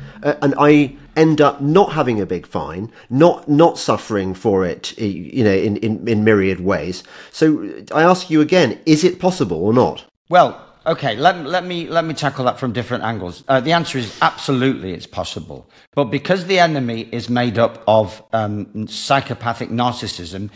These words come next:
Speaker 2: it won't go down without a fight, and it won't go down without, um, putting you under some kind of severe psychological pressure.
Speaker 1: I get that.
Speaker 2: Yeah,
Speaker 1: I get
Speaker 2: so
Speaker 1: that.
Speaker 2: the, there's an important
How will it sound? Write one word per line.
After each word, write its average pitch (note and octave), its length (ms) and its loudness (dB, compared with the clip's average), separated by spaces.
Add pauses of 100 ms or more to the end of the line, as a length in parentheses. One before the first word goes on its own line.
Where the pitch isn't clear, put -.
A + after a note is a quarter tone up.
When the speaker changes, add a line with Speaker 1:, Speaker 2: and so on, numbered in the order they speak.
(200)
Speaker 2:
it A#2 180 -6
won't D3+ 260 2
go D#3 160 0
down A2+ 320 -2
without G#2+ 360 -6
a G#2+ 40 -10
fight, G#2+ 500 -2
and G#2+ 340 -6
it A#2+ 160 -6
won't C#3 260 2
go C3+ 120 2
down A#2 320 -2
without, A2+ 360 -2 (320)
um, G#2+ 380 0 (640)
putting C#3 280 2
you C3 100 2
under B2 180 -2
some C#3+ 280 0
kind B2 300 -4
of A#2 120 -4
severe A#2 540 2
psychological G#2 760 -4
pressure. E2+ 480 -4 (720)
Speaker 1:
I D#3+ 80 -2
get G3+ 360 0
that. F2 240 -10 (400)
Speaker 2:
Yeah, D3 160 2
Speaker 1:
I C3 60 -2
get F#3 280 4
Speaker 2:
so A2 60 -4
Speaker 1:
that. D#2+ 200 -8
Speaker 2:
the, F3 260 0
there's D#3 200 -2
an F#3+ 100 0
important G#3 720 0